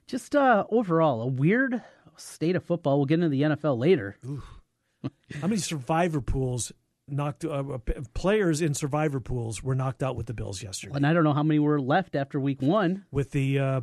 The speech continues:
Speaker 2: uh, Tampa Bay, New Orleans,
Speaker 1: Right.
Speaker 2: right? Yeah.
Speaker 1: A lot of people were knocked out there. If you're still
Speaker 2: Mm-hmm.
Speaker 1: alive,
Speaker 2: And
Speaker 1: well,
Speaker 2: if you survive that one, for sure the Bills took you out yesterday.
Speaker 1: you're done. You're done. And somebody silly probably won it.
Speaker 2: Yeah, but there can't be too many people alive, right?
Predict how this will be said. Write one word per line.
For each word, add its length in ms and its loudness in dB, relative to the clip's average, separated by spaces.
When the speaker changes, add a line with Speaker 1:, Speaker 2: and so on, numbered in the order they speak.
Speaker 2:
uh, 160 0
Tampa 320 -2
Bay, 200 2
New 140 2
Orleans, 380 6
Speaker 1:
Right. 20 2
Speaker 2:
right? 260 -2
Yeah. 200 -10
Speaker 1:
A 280 -14
lot 100 0
of 60 0
people 220 4
were 80 4
knocked 240 0
out 160 2
there. 160 2
If 100 -4
you're 100 2
still 220 2
Speaker 2:
Mm-hmm. 80 4
Speaker 1:
alive, 240 4
Speaker 2:
And 100 2
Speaker 1:
well, 80 6
Speaker 2:
if 60 -4
you 100 -2
survive 440 -2
that 200 0
one, 140 0
for 220 -2
sure 260 0
the 100 0
Bills 280 -2
took 240 -8
you 60 -6
out 120 -10
yesterday. 400 -10
Speaker 1:
you're 100 -2
done. 220 0
You're 140 -4
done. 260 0
And 180 -2
somebody 220 2
silly 300 0
probably 260 -4
won 180 -8
it. 100 -12
Speaker 2:
Yeah, 320 -4
but 100 -8
there 120 -12
can't 220 -4
be 80 0
too 140 -6
many 220 0
people 360 -4
alive, 440 -8
right? 240 -6